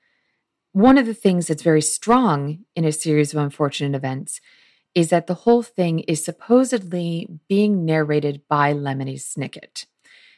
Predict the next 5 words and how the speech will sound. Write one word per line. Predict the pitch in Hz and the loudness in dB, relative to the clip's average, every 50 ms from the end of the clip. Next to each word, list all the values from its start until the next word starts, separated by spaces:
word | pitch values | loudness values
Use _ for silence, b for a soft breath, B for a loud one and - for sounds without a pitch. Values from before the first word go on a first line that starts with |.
| b _ | b _
that | - 151 147 156 - - | 0 0 2 0 -2 -2
the | 156 160 160 - - | -2 -2 -2 -2 -4
author | 185 185 190 185 - - 180 170 165 160 160 160 - _ _ _ _ _ | -4 -4 -4 -2 0 0 0 2 2 0 -2 -4 -8 _ _ _ _ _
himself | _ - 175 160 151 - - - - 359 359 240 160 143 147 156 170 - - - _ _ _ _ _ _ _ _ | _ -4 -4 -4 -4 -4 -8 -6 -4 -2 -2 0 0 0 -2 -4 -6 -12 -18 -20 _ _ _ _ _ _ _ _
is | 202 180 175 170 160 - - - | 0 2 2 0 -2 -4 -8 -12